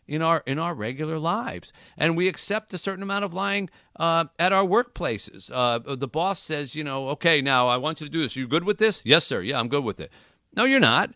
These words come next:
You're gonna go and tell the, your coworker how awful it is that he's demanding that and whatever, but you don't wanna speak up."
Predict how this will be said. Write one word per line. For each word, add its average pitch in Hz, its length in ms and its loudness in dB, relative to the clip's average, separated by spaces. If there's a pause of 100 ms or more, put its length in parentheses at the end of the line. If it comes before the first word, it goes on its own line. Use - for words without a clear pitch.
(220)
You're 180 140 2
gonna 202 160 4
go 196 220 4
and 180 120 0
tell 196 240 0
the, 190 160 0
your 160 220 -2
coworker 165 640 2
how 156 300 0
awful 151 500 4
it 131 80 -4
is 160 140 -4
that 151 100 -4
he's 135 140 -6
demanding 135 560 -2
that 113 220 -2
and 147 100 -8
whatever, 156 140 -4
but 135 140 -4
you 110 100 0
don't 120 180 0
wanna 135 180 -2
speak 143 380 -8
up." 196 180 2